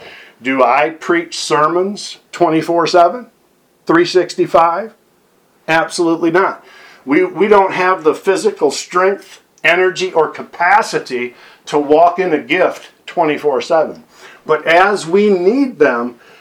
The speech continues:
because we're born again, because we've, we're involved in sozo that God provided through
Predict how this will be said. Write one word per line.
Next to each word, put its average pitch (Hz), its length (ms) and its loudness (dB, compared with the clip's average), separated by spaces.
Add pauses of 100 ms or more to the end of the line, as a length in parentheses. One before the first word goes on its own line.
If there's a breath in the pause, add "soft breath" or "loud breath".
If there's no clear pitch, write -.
(320 soft breath)
because 165 540 0
we're 185 240 4
born 165 420 2
again, 185 560 0 (200)
because 165 460 -2
we've, 180 240 0
we're 185 320 2
involved 165 500 2
in 139 120 -2
sozo 143 920 0 (580)
that 117 240 -2
God 175 360 4
provided 175 720 2
through 156 300 -4